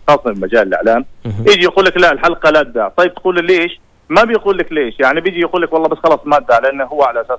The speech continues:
Speaker 1: أنه هو المسؤول، هو المسؤول الكبير، هو خلاص.
Speaker 2: مم.
Speaker 1: طيب يا أخي خبرني ليش الحلقة ما تذاع، شو الأسباب؟ أو يعني هل أنت تستطيع أن
Speaker 2: من فوق،
Speaker 1: توصل
Speaker 2: من
Speaker 1: هذا
Speaker 2: فوق يقول
Speaker 1: الموضوع؟
Speaker 2: لك.
Speaker 1: زين، هي طبعا هذا على أساس أنه هو صاحب
Speaker 2: <laughs>
Speaker 1: القرار، هو صاحب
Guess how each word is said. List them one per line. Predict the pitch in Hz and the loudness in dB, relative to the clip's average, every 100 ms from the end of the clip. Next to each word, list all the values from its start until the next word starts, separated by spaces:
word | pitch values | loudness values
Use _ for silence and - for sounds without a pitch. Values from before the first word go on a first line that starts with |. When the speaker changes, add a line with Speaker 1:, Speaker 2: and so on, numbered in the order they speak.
| 127 | -6
Speaker 1:
أنه | 113 | -8
هو | 110 123 | -2 -2
المسؤول، | 113 - 117 113 _ _ _ - | -2 -10 -8 -8 _ _ _ 2
هو | 127 | 4
المسؤول | 127 - 127 | 2 -2 -4
الكبير، | 113 - 120 127 123 | -4 -2 2 2 2
هو | 135 131 | 2 2
خلاص. | 120 120 107 - - | 2 2 0 -6 -10
Speaker 2:
مم. | 117 | -2
Speaker 1:
طيب | 113 | 0
يا | 123 | 0
أخي | 139 | -2
خبرني | - 170 165 143 127 | -2 2 2 2 0
ليش | 135 131 | -2 -2
الحلقة | 110 123 - 113 | -2 -2 -2 -2
ما | 110 | -2
تذاع، | 101 107 104 | 0 0 0
شو | 98 120 | -2 -6
الأسباب؟ | 113 - 104 95 | -6 -2 0 2
أو | 131 349 - - - - | 0 -2 -10 -20 -10 0
يعني | 104 110 | 0 2
هل | 143 147 | 0 0
أنت | 123 | -2
تستطيع | 127 120 - 127 143 | -4 -4 -8 -2 2
أن | 120 | 2
Speaker 2:
من | |
فوق، | 113 143 - | 2 2 2
Speaker 1:
توصل | 143 | -2
Speaker 2:
من | 120 | 0
Speaker 1:
هذا | 127 | 2
Speaker 2:
فوق | 151 120 | 2 2
يقول | 117 | 0
Speaker 1:
الموضوع؟ | 131 127 - - 95 87 - - - | 2 0 -2 -10 -16 -16 -18 -16 -8
Speaker 2:
لك. | 120 | 0
Speaker 1:
زين، | 143 135 127 | 2 2 2
هي | 165 143 | 2 2
طبعا | 143 113 135 | 0 -2 0
هذا | 104 104 110 | 0 -2 -2
على | 110 123 | -4 -4
أساس | 120 147 156 | -2 -2 -2
أنه | 160 165 | 0 0
هو | 165 160 | 2 -2
صاحب | 143 139 131 | 0 -4 -2
Speaker 2:
<laughs> | 139 | -6
Speaker 1:
القرار، | 107 127 139 131 | -2 0 0 -2
هو | 127 131 127 | -6 -8 -6
صاحب | 139 143 | -4 -4